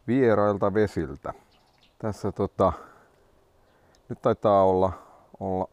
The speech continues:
ainakin Pekka Poudan mukaan kesän viimeinen hellepäivä ja tässä sitä vietetään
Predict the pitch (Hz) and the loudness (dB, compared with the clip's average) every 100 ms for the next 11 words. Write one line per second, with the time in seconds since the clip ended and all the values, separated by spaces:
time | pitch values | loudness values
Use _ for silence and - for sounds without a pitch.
0 | - 117 123 110 113 - 147 - 127 127 | -8 -6 -4 -6 -6 -4 -6 -4 -4 0
1 | 123 123 120 - 117 110 127 120 110 101 | -2 -2 -6 -4 -4 -2 -2 -2 -2 -2
2 | 123 117 107 107 127 117 104 - _ 107 | -2 -2 -2 -2 -2 0 -2 -4 _ 2
3 | 107 101 92 90 90 85 _ _ _ _ | 4 4 4 2 2 -2 _ _ _ _
4 | _ _ _ _ _ _ - 95 95 - | _ _ _ _ _ _ -12 -10 -12 -8
5 | 101 95 107 101 95 101 92 92 | -6 -4 -4 -4 -4 -4 -4 -4